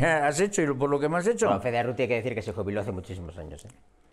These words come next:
Speaker 1: Bueno, tampoco tantos,
Speaker 2: Bueno,
Speaker 1: unos
Speaker 2: sí,
Speaker 1: pocos.
Speaker 2: unos pocos, pues
Speaker 1: Cuatro,
Speaker 2: ya unos
Speaker 1: cinco,
Speaker 2: cuantos.
Speaker 1: seis.
Speaker 2: Seis o seis, sí, ¿eh?
Speaker 1: Pues cinco o seis,
Speaker 2: Cinco o
Speaker 1: pero
Speaker 2: seis
Speaker 1: sí,
Speaker 2: años.
Speaker 1: pero estamos hablando de una historia que ahora han retomado,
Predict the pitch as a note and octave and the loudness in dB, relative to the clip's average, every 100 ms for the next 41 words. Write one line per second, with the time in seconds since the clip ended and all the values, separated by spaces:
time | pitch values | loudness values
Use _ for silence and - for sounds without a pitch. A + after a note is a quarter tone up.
0 | - - D#2 F#2 - E2 B2+ B2 B2+ B2 | -16 -6 -2 -2 -4 -8 -6 -4 -4 -4
1 | E2+ G#2+ - B2+ B2+ F#2 E2+ F#2 C#2 D2+ | -4 -4 -2 0 2 0 -2 -4 -8 -12
2 | E2 D#2 G2 F#2+ D#2 - F2 F#2+ F#2+ - | -16 -6 -6 -6 0 2 2 2 2 0
3 | G#2 F#2 - D#3+ B2+ - - _ - F#2 | -2 -6 -2 -2 -2 -6 -18 _ -8 -6
4 | F#2 E2+ - A2 - G#2 A#2+ B2 - - | -6 -6 -6 -6 -6 -6 -4 -4 -8 -18
5 | - E2+ - B2+ C#2 D2 C3+ G#2 - D2 | -12 -10 -8 -10 -8 -2 -2 -2 -8 -12
6 | D#2+ E2+ G2 G#2 A2 G2+ F2 A#2+ A#2 B2+ | -10 -8 -6 -4 -4 -4 -4 -4 0 0
7 | C#3 C3+ C#3 C#3 C3+ D#3+ E3 F3+ - - | 2 2 0 0 2 4 4 2 -4 -18
8 | - - A2+ C3 C#3+ C#3+ C#3 D3+ E3+ B2+ | -20 0 2 4 2 0 0 0 2 0
9 | - | -2